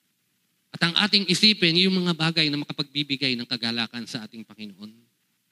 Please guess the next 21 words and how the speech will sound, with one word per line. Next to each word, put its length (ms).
Mga 160
magulang, 480
mga 240
kapatid, 560
sa 160
paglilingkod 560
po 160
natin 320
sa 80
Panginoon, 560
like 240
yung 80
sinabi 400
doon 80
sa 160
First 240
Corinthians 560
fifteen 400
fifty-eight, 640
yung 160
huli, 320